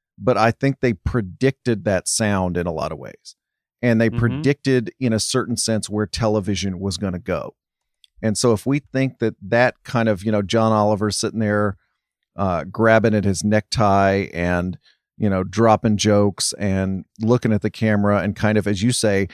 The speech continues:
Speaker 1: being very self-conscious of being a newsman,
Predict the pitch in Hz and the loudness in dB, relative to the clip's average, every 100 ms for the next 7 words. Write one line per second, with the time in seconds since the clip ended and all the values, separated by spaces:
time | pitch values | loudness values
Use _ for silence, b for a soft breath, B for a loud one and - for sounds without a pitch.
0 | B 139 B 160 139 135 127 104 - 117 | B -20 B 2 2 4 4 4 2 2
1 | - - 110 117 - 135 - 117 107 131 | 0 0 2 2 2 2 2 0 2 4
2 | 135 107 110 127 135 131 131 135 | 4 4 4 4 2 2 2 0